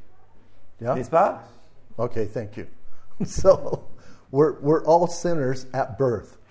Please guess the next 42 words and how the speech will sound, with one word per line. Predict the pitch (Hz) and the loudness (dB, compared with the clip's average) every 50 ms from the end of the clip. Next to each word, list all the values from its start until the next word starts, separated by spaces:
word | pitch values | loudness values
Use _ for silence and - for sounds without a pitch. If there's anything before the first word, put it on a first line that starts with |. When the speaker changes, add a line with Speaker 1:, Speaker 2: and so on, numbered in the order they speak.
| - - - - - | -20 -20 -18 -10 -6
Speaker 2:
Nous | 147 160 | -6 -6
sommes | 156 - 185 170 160 - - | -4 -2 -2 -2 -2 -4 -8
tous | - - 214 226 226 - - | -10 -8 -6 -6 -6 -6 -4
pécheurs | - 160 151 135 - - 131 127 135 147 147 147 - 131 | -2 -2 -2 -2 -2 -2 -2 -2 -2 -2 -4 -6 -8 -4
à | 120 123 | -2 0
la | 123 123 | 0 -2
naissance, | 127 123 107 - 120 101 90 80 - - - - - - | -4 -8 -8 -8 -6 -6 -6 -8 -12 -16 -20 -16 -10 -8
Speaker 1:
Except | 131 - - - 147 139 135 - - | -8 -8 -4 0 0 0 0 0 -4
Jesus. | 110 123 127 110 95 107 107 - - - - - - | -6 -4 -4 -4 -4 -2 0 0 0 0 0 -2 0
Speaker 2:
sauf | - - - 110 95 78 | 0 0 0 0 -2 -4
Jésus. | 85 101 120 139 156 170 165 135 98 - - - - _ _ - - - | -4 -4 -4 -2 -2 -2 -4 -4 -6 -8 -12 -20 -20 _ _ -12 -6 -4
Speaker 1:
Because | 143 131 - 147 131 120 | -4 -2 0 -2 -2 -2
Jesus | - 127 143 160 139 156 156 - - - | -4 -6 -6 -6 -4 -4 -6 -6 -4 -2
did | 151 143 | -2 -2
not | 127 135 135 117 - 143 | 0 0 -2 -2 -2 -2
have | 139 123 | -2 -2
a | 131 127 | -2 -4
sin | - - - 143 135 131 127 | -6 -2 2 2 2 2 2
nature. | 127 139 156 156 - - 113 98 - - - | 2 0 0 -2 -4 -6 -6 -6 -6 -8 -6
Speaker 2:
Parce | - 151 135 - | -4 -4 -2 -2
que | - 151 | -4 -6
Jésus | 139 123 147 143 127 143 151 | -6 -6 -6 -8 -8 -6 -4
n'a | 147 143 139 | -4 -4 -4
pas | - 151 143 147 156 - | -2 -2 -2 -2 -4 -6
eu | 160 165 180 196 202 - - | -8 -6 -6 -6 -6 -8 -8
une | 151 131 135 | -8 -6 -6
nature | 139 139 135 - 151 147 | -6 -6 -6 -6 -6 -6
pécheresse. | 147 151 131 127 - - - 165 156 131 113 - - - - - | -4 -4 -6 -6 -8 -4 -2 0 0 0 -2 -4 -10 -14 -12 -8
Speaker 1:
Because | 131 139 127 - 147 131 - | -6 -6 -4 -2 -2 -2 -2
he | - 139 | -2 -4
did | 127 135 127 123 | -2 -2 -2 -2
not | - 127 104 | -2 -2 -2
have | 127 127 123 | -2 -4 -4
a | 123 | -4
human | 107 - 135 120 117 113 101 | -6 -6 -6 -4 -4 -6 -6
father. | 101 - 123 113 110 107 98 101 98 - - - - | -4 -2 -2 0 0 0 -2 -4 -8 -8 -10 -14 -8
Speaker 2:
Parce | - 139 123 104 - | -6 -4 -4 -4 -6
qu'il | - 147 143 | -8 -6 -4
n'a | 139 127 | -4 -2
pas | - 147 139 139 147 - | 0 0 0 0 -2 -4
eu | 175 175 180 190 196 196 | -6 -6 -6 -6 -6 -8
de | 139 113 127 127 113 | -6 -4 -2 -2 -2